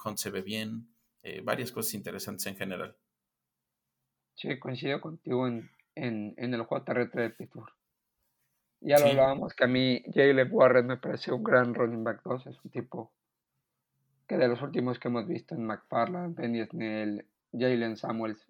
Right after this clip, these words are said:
Speaker 2: creo que es el más efectivo, es un, un undrafted rookie.
Speaker 1: Ujú.
Speaker 2: Los dos se blo-, bloquea muy bien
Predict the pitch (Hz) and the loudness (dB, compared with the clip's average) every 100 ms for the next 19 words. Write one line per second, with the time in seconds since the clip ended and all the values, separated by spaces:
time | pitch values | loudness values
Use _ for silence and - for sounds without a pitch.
0 | - 123 113 165 160 - - 135 131 131 | -12 -10 -6 -6 -6 -10 -6 -2 0 0
1 | 131 135 131 175 175 165 156 131 113 107 | -2 -6 -4 0 2 0 0 -4 -6 -8
2 | - - - _ 135 123 - 123 120 123 | -12 -10 -10 _ -8 -8 -6 -8 -2 -2
3 | 120 - 110 _ 135 127 - - _ _ | -2 -8 -12 _ -6 -6 -8 -10 _ _
4 | _ _ _ _ _ _ 120 110 123 135 | _ _ _ _ _ _ -12 0 4 4
5 | 135 147 156 143 120 - - - 208 135 | 4 4 4 4 0 -4 -12 -6 -4 -4
6 | - 135 131 117 123 117 | -2 0 2 2 2 -2